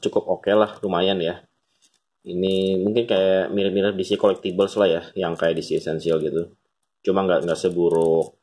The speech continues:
eh, D C Essential ya untuk bagian ankle-nya ya. Ini sebenarnya bisa digerakin guys, cuma gua agak ngeri juga nih,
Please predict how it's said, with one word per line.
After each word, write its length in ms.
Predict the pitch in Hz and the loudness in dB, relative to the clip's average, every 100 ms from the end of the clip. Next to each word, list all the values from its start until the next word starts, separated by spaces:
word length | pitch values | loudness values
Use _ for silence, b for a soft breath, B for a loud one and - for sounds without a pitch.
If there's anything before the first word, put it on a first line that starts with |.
| - | -2
eh, 240 | 87 82 | 2 2
D 60 | 82 | 0
C 160 | 87 | -2
Essential 400 | 82 85 85 92 | -2 -2 0 0
ya 100 | 95 101 | 0 -2
untuk 200 | 80 - | -6 -2
bagian 600 | 85 82 82 80 85 - | -2 0 0 -2 -6 -4
ankle-nya 400 | 92 82 80 82 | -4 -2 -2 -2
ya. 140 | 90 92 _ b b b b b b _ _ - | -6 -6 _ b b b b b b _ _ -6
Ini 320 | 104 120 131 | 0 2 2
sebenarnya 320 | 131 110 127 | 0 0 -2
bisa 100 | 104 95 | 0 0
digerakin 400 | 90 87 101 104 | 2 0 2 2
guys, 320 | 120 120 - | 0 0 -6
cuma 160 | 107 107 | -2 2
gua 240 | 107 117 - | 4 4 2
agak 320 | 92 95 - - | -2 -4 -6 -8
ngeri 320 | 98 98 92 | -2 -2 0
juga 160 | 87 92 | 0 0
nih, 320 | 113 120 - | -2 -6 -16